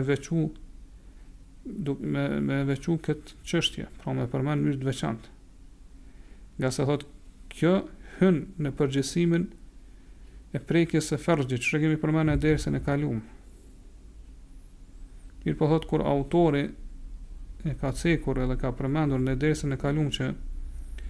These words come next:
e, prekja e organit gjenital mashkullor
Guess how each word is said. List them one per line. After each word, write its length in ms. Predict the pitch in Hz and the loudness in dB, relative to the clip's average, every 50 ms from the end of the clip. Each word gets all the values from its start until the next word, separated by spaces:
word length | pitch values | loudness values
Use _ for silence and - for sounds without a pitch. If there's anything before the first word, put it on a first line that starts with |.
| - - - - - - - - - - | -4 -4 -6 -6 -8 -10 -12 -10 -6 -4
e, 180 | 143 127 123 123 - | -2 0 0 0 2
prekja 480 | - 147 160 156 143 - 147 139 139 139 135 | 4 4 6 6 6 4 4 4 4 4 4
e 40 | 135 135 | 4 4
organit 500 | - - 139 147 156 147 143 135 127 143 | 6 6 6 6 6 6 4 4 2 2
gjenital 400 | 143 147 143 135 - 139 135 139 | 2 2 2 2 2 2 2 2
mashkullor 600 | 143 139 - - - 139 135 135 131 127 - | 0 0 -2 -2 -2 0 0 2 0 0 -2